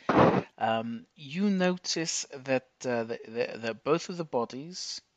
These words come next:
uh, seem to have several wounds, um, on them, um, which, uh, just kind of, like, twitch slightly as you, as you draw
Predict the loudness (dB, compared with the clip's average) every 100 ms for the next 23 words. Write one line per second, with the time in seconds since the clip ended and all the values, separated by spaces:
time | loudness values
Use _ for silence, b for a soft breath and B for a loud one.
0 | B B B B B 2 2 2 -4 -4
1 | -2 0 0 2 0 2 0 0 -2 -6
2 | -10 -4 -2 -2 -10 -20 -8 -4 0 0
3 | 0 -2 -4 -4 -8 -12 -8 -6 -4 -6
4 | -8 _ _ b b b b b _ -4
5 | 0 0 -2 -4 -6 -10 -14 -8 -10 _
6 | -6 0 2 2 2 2 2 0 -10 -20
7 | _ -12 -10 -6 -2 -2 -2 -4 -6 _
8 | _ _ 2 4 2 -2 -4 -6 -2 4
9 | 4 4 0 -4 -8 -12 -12 -14 -12 -12
10 | -10 -12 -12 -12 -12 -12 -12 -10 -10